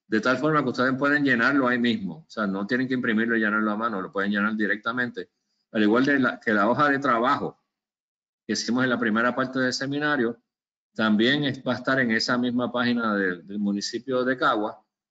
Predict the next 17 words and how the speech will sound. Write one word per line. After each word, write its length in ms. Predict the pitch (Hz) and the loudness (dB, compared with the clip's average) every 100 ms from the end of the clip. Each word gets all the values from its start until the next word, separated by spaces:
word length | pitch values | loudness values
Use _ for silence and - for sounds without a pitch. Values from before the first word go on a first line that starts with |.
| _ - | _ -6
y 160 | 131 110 | 0 0
está 260 | 107 120 | 2 0
diseñada 440 | 135 143 143 143 147 | 2 2 2 2 2
de 100 | 147 | 2
tal 160 | 139 | 0
forma 240 | 139 170 151 | 0 0 0
que 80 | |
ustedes 260 | 117 117 123 | 0 0 0
pueden, 400 | 139 135 135 127 _ _ | 0 0 -2 -6 _ _
a 100 | 107 | -6
través 200 | 107 104 | -2 0
de 80 | 120 | 0
la 80 | 127 | 0
computadora, 500 | 127 131 123 143 131 | -4 -2 0 2 0
meter 380 | 113 110 113 143 | 2 0 0 0
los 200 | 147 127 | 0 0
números 460 | 175 156 117 135 | 0 0 0 0